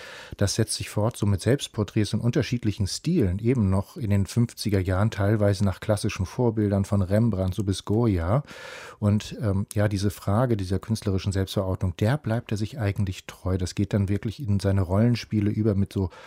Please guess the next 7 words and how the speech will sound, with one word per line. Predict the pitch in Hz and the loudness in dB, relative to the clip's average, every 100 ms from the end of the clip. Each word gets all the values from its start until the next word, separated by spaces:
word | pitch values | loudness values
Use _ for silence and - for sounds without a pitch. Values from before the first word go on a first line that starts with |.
| - | -6
den | 101 | -4
späteren | - 107 104 104 98 | 0 0 2 0 0
verschiedenen | 95 - 110 110 98 90 | -2 -2 -2 2 2 2
Identitäten | 113 104 90 90 - 123 123 110 92 | 0 0 0 -2 2 4 4 2 0
und | 87 82 | 0 -4
den | 87 | -2
Zeichensystemen. | - 113 113 104 98 - 110 104 104 104 | 2 4 4 0 -2 -2 2 4 6 4